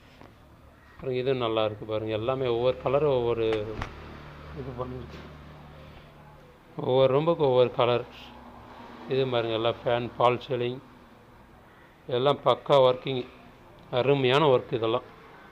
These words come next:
கபோர்டெல்லாம் அப்படியே நீட்டா, எல்லாம் காஸ்ட்லியான கபோர்டு தான். எல்லாம் பக்காவா ஒரு சொந்த வீட்டுக்கு போட்டிருக்கிற மாதிரி போட்டிருக்கு. சொந்த வீட்ல கூட யாரும் இந்த மாதிரி போட்டிருக்க மாட்டாங்க, இவ்வளோ காஸ்ட்லியானது. எல்லாமே காஸ்ட்லியான ரேட்டு. எல்லாமே எல்லாம் பாருங்க, நல்லா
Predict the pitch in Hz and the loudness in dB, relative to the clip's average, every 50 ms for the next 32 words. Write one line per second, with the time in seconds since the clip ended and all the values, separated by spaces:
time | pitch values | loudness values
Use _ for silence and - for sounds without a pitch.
0 | - - - - - - - - - 143 127 120 123 135 139 131 127 131 143 143 | -20 -20 -20 -20 -20 -20 -20 -6 -2 0 2 2 4 4 4 4 6 6 4 4
1 | 135 131 135 135 127 123 127 123 - - 143 139 123 127 139 143 143 - 143 127 | 4 4 2 0 0 -2 -4 -6 -2 0 2 2 2 4 2 0 0 0 0 2
2 | 139 131 - - 151 139 135 139 139 135 127 - - 123 117 123 123 123 120 127 | 2 0 0 0 0 2 2 4 2 2 0 -2 -2 0 2 2 2 2 2 2
3 | 135 151 156 - - _ _ _ _ _ _ _ _ _ _ _ _ _ _ _ | 2 0 -2 -6 -12 _ _ _ _ _ _ _ _ _ _ _ _ _ _ _
4 | - 131 120 127 135 120 - 139 123 - - - 139 135 139 143 139 120 - - | -6 -2 2 2 2 2 2 0 0 0 2 4 6 8 8 8 6 4 4 2
5 | - 127 135 147 156 151 151 143 143 143 143 147 139 127 123 131 127 117 127 123 | 2 2 2 4 4 6 6 8 6 6 4 2 2 2 4 2 2 2 2 0
6 | 123 120 117 127 135 135 120 113 120 120 117 - 127 117 120 135 143 143 - - | 0 0 0 0 0 0 0 -2 -4 -4 -4 -6 -6 -4 -4 -4 -4 -4 -8 -14
7 | - - - - - - - 127 120 127 135 151 156 151 156 151 143 151 147 151 | -20 -20 -20 -20 -20 -6 -2 -2 -2 2 4 4 4 4 4 4 4 4 6 8
8 | 156 165 151 143 139 147 143 139 135 131 135 135 135 123 117 127 127 127 131 120 | 8 8 8 6 6 4 2 2 0 2 2 2 2 2 2 0 0 0 0 -2
9 | 120 120 120 117 110 117 117 120 123 - 135 120 127 131 127 127 135 131 127 123 | -2 -2 -2 -2 -2 -2 -2 -2 -4 -4 -2 0 2 2 2 4 4 2 2 2
10 | - - 139 127 123 120 117 123 127 - - - - - - - - - - - | 0 0 2 2 2 2 0 -4 -8 -10 -14 -20 -20 -20 -20 -20 -20 -20 -20 -10
11 | - - 123 123 127 139 147 147 156 151 151 - 135 135 135 - 147 135 131 127 | -2 0 2 4 4 4 4 4 2 2 4 4 4 4 4 2 2 2 4 4
12 | 127 127 120 120 110 110 147 165 165 - - - - - - - - - - - | 4 2 0 0 0 0 -2 -2 -2 -4 -12 -20 -20 -20 -20 -20 -20 -20 -20 -20
13 | - - - - - _ _ - 131 113 120 123 131 131 127 139 143 135 120 120 | -20 -20 -20 -20 -20 _ _ -8 -4 -2 0 2 2 2 2 2 2 0 2 2
14 | 127 127 123 110 117 117 113 107 110 110 113 127 | 0 0 0 0 -2 -2 -2 -2 -2 -2 0 0